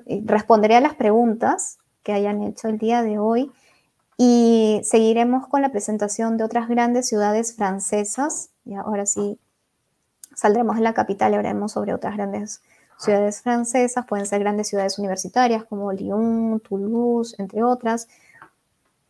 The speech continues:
y veremos varias. Eh, la tercera conferencia, bueno, la segunda conferencia será el diecinueve de mayo,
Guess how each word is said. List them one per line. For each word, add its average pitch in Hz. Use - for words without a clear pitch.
y 214
veremos 202
varias. 208
Eh, 208
la 226
tercera 247
conferencia, 233
bueno, 214
la 214
segunda 254
conferencia 302
será 220
el 247
diecinueve 226
de 208
mayo, 214